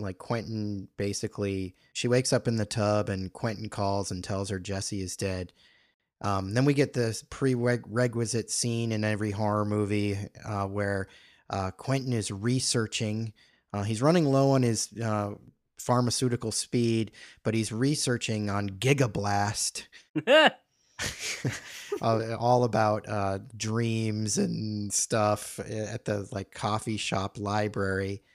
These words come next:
Speaker 1: He and Nancy Gigablast the Badham preschool, you know, and h-, how is
Speaker 2: <laughs> Bad
Speaker 1: Fred
Speaker 2: ham.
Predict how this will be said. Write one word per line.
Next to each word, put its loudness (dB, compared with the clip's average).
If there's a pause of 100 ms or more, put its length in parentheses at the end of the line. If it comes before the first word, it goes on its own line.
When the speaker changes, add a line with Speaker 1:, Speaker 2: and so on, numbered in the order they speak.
(100)
Speaker 1:
He -2
and 0
Nancy 0
Gigablast 0 (260)
the 0
Badham 4 (320)
preschool, -2 (440)
you -4
know, -4
and -6
h-, -4
how 6
is 0
Speaker 2:
<laughs> -10
Bad 6
Speaker 1:
Fred 4
Speaker 2:
ham. -2